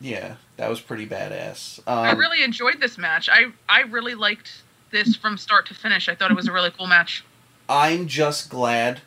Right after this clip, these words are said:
Speaker 1: um, that there was no outside interference. Obviously, Stephanie made her presence there, but nobody, I, I'm actually glad that Balor or Joe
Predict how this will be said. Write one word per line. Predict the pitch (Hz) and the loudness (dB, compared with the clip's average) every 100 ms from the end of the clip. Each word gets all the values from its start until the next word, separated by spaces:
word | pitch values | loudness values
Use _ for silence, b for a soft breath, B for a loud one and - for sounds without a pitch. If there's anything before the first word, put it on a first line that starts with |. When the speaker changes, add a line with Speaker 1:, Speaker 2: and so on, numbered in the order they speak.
| _ - | _ -6
Speaker 1:
um, | 117 98 98 117 | -2 -2 -4 -2
that | 117 - | -4 -2
there | 123 | -4
was | 117 107 | -2 -4
no | 113 110 104 | -2 -2 -2
outside | 107 107 117 101 | -4 -4 -4 -6
interference. | 104 101 - 98 87 98 | -8 -12 -12 -12 -8 -2
Obviously, | 117 131 123 139 | 0 0 -4 -4
Stephanie | - 139 131 131 131 | -2 -2 -2 -4 -6
made | 127 123 | -4 -4
her | 127 | -6
presence | - 127 120 123 120 | -4 -4 -2 -6 -4
there, | 127 120 | -2 -2
but | 117 120 107 - b b b b | -2 0 0 -2 b b b b
nobody, | 127 135 135 143 143 - | -6 -2 0 0 0 -2
I, | 143 131 147 | 0 0 0
I'm | 147 | 2
actually | 151 - 180 | 0 0 -6
glad | 135 127 127 123 | -2 2 2 2
that | 120 117 - 127 | 0 -2 -4 -2
Balor | 127 120 120 120 120 | 0 0 0 0 -2
or | 120 117 | -2 -4
Joe | 110 120 110 110 110 | -4 0 2 2 0